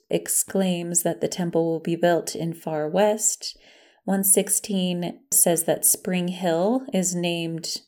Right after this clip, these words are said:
Adamondiaman. And then one seventeen is revelation given to three men to not covet and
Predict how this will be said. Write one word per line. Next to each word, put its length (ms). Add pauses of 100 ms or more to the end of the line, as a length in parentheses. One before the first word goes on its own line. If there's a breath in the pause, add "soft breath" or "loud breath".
(120)
Adamondiaman. 1200 (760 soft breath)
And 220
then 360
one 200
seventeen 520
is 140
revelation 540
given 340
to 220
three 400
men 560
to 400
not 240
covet 640
and 560